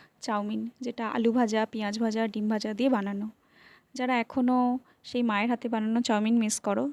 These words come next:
তাদের জন্য এই রেসিপি একদম ঘরোয়া সহজ উপায়ে। তো দেখা যাক এখানে কী কী ইনগ্রিডিয়েন্টস লাগছে।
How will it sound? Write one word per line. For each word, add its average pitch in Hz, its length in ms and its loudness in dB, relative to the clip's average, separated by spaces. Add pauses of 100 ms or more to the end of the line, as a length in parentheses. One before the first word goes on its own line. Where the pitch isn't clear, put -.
তাদের 226 220 -2
জন্য 220 240 0
এই 208 140 0
রেসিপি 214 500 -2 (140)
একদম 247 300 2
ঘরোয়া 220 460 6
সহজ 220 360 2
উপায়ে। 202 360 -2 (1300)
তো 220 80 -10
দেখা 202 260 -6
যাক 269 180 -4
এখানে 240 220 2
কী 233 160 -10
কী 240 160 0
ইনগ্রিডিয়েন্টস 220 580 2
লাগছে। 196 400 -4